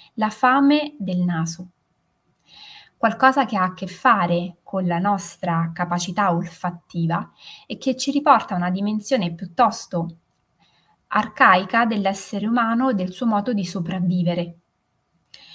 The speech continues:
Quindi molto interessante, noi mangiamo tantissimo attraverso i sensi, prima che, eh, attraverso la bocca,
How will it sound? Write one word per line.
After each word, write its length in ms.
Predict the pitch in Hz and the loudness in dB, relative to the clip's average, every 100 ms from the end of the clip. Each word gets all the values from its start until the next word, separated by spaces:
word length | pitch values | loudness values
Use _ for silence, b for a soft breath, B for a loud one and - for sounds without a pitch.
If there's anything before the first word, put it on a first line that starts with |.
| B | B
Quindi 320 | B 226 185 180 | B -2 0 2
molto 400 | 220 247 - 190 | 4 2 0 -2
interessante, 960 | 180 190 196 - 269 269 285 277 294 | -2 -2 -6 -2 2 4 2 2 0
noi 120 | 202 | 2
mangiamo 520 | 180 180 190 196 180 | 0 0 0 0 0
tantissimo 840 | 170 175 180 220 196 - 175 175 170 | -2 -2 -2 -2 -6 -6 -4 -2 -2
attraverso 960 | 165 - 170 175 170 165 - 175 165 | -2 -2 0 0 -2 -6 -8 -4 0
i 140 | 165 165 | 2 2
sensi, 680 | 180 165 165 165 240 285 - _ _ | 0 2 0 0 -2 -2 -6 _ _
prima 380 | 190 185 165 165 | -4 0 0 0
che, 280 | 180 170 165 B B B B B | -2 -4 -6 B B B B B
eh, 280 | 170 170 165 | -4 0 0
attraverso 720 | 180 180 185 175 165 165 - | -2 -6 -2 0 0 -2 -4
la 120 | 170 170 | -2 0
bocca, 580 | 185 175 165 202 233 | 0 -2 -4 -6 -8